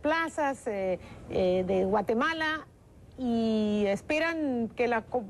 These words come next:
que la convocatoria, pues, sea exitosa, que la población se sume. ¿Cuáles son, eh, las previsiones que tienen para mañana?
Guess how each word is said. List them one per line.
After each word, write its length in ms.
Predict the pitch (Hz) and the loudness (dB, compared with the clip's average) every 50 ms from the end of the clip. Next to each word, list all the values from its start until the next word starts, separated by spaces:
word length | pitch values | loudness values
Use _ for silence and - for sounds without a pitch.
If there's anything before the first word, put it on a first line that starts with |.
| - - | -8 -2
que 280 | - 247 226 226 226 220 | 0 2 2 4 2 2
la 100 | 220 220 | 0 0
convocatoria, 640 | 269 247 226 220 240 240 - - 285 294 302 302 - | -2 -2 -2 -2 -2 -2 0 0 0 2 0 0 0
pues, 160 | - 262 - | -2 -2 -2
sea 160 | - 311 294 | 0 0 0
exitosa, 540 | 302 302 - 320 - - 440 453 - - 262 | 0 -2 -6 -8 -4 -2 -2 0 0 -2 -2
que 100 | - 254 | -2 0
la 160 | 233 220 214 | -2 -2 0
población 680 | - 233 226 226 226 208 - - 302 311 302 311 302 285 - - - - - - - | 0 -2 0 0 0 -2 -2 -2 0 0 0 0 0 -4 -6 -8 -18 -20 -18 -18 -16
se 300 | - - - 311 294 262 | -10 -4 0 0 2 0
sume. 540 | - - 392 427 427 349 247 214 190 175 143 - - | 0 2 2 2 2 2 0 -2 -4 -6 -8 -8 -4
¿Cuáles 300 | - 294 330 349 359 - | -2 0 0 0 0 0
son, 260 | - 349 320 320 320 311 | 0 0 0 2 2 2
eh, 380 | 294 269 254 233 220 196 190 202 | 2 2 2 0 0 -2 -2 -2
las 160 | 233 226 - | -2 -2 0
previsiones 460 | - 262 247 220 - 294 285 277 - | 0 0 0 0 0 0 0 0 0
que 80 | 254 - | -2 -2
tienen 200 | 254 254 254 233 | 0 0 0 0
para 140 | 247 226 | 0 0
mañana? 380 | 220 226 233 226 214 185 165 | 0 0 0 0 -2 -2 -4